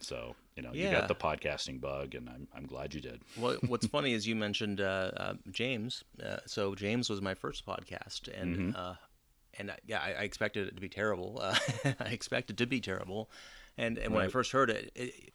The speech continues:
Speaker 2: as you know this, when you hear your own voice, voice podcasting, and I think an-, any podcaster will tell you this, y-,
Speaker 1: Yeah.
Speaker 2: you're, you're a little, uh, critical of yourself.
Speaker 1: Yeah, critical, self-conscious, definitely.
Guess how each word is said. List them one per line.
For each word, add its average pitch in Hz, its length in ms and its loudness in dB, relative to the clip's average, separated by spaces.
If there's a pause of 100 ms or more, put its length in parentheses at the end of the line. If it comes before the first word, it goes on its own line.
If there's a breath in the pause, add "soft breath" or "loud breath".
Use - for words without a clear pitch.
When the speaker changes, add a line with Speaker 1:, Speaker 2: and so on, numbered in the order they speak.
(400)
Speaker 2:
as 104 160 0
you 123 80 6
know 107 180 6
this, 95 240 -2
when 92 100 -2
you 95 100 -2
hear 120 160 2
your 104 180 4
own 101 160 2
voice, 92 240 -2
voice 104 320 -2
podcasting, 113 680 -6
and 101 80 0
I 98 120 2
think 101 220 -2
an-, 107 140 -2
any 110 220 0
podcaster 90 600 -4
will 87 100 -8
tell 92 160 -4
you 82 140 -4
this, 80 360 0
y-, 87 260 -10
Speaker 1:
Yeah. - 80 -2
Speaker 2:
you're, 101 200 -2
you're 107 320 2
a - 80 -4
little, 110 340 2
uh, 98 140 2
critical 117 460 -2
of 113 80 -4
yourself. 117 380 -4
Speaker 1:
Yeah, 117 200 0 (140)
critical, 78 460 2
self-conscious, 67 880 -4
definitely. 62 460 -6